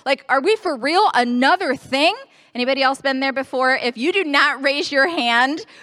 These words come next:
you are lying up in church. Um, but we do. We get stuck in this why. Why is this happening? What is, what is going on? And the moment we begin comparing and, and asking those questions, why, we, we start to struggle a little bit.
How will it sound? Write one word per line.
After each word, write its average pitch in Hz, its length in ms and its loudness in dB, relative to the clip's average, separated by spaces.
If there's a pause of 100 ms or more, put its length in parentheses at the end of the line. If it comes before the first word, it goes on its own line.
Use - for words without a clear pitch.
you 277 180 -4
are 220 160 2
lying 233 500 2
up 339 140 0
in 359 140 -4
church. 240 520 -2 (360)
Um, 226 380 -4
but 339 200 -4
we 403 140 0
do. 427 320 2
We 349 80 0
get 320 180 0
stuck 359 320 -2
in 359 140 0
this 320 180 0
why. 226 400 2
Why 254 240 0
is 339 160 -4
this 302 180 -8
happening? 208 540 -4
What 277 300 0
is, 277 240 -8 (180)
what 311 320 0
is 269 140 -6
going 254 340 0
on? 226 300 2
And 269 120 -4
the 269 60 -2
moment 294 400 2
we 320 140 -6
begin 269 500 0 (220)
comparing 285 880 0 (320)
and, 254 300 0
and 254 220 0
asking 339 440 0
those 277 180 2
questions, 262 560 -2
why, 233 540 0 (100)
we, 302 140 -6 (240)
we 254 180 -4
start - 320 -4
to - 80 -6
struggle 294 420 0
a 180 60 0
little 165 240 -2
bit. 156 240 -2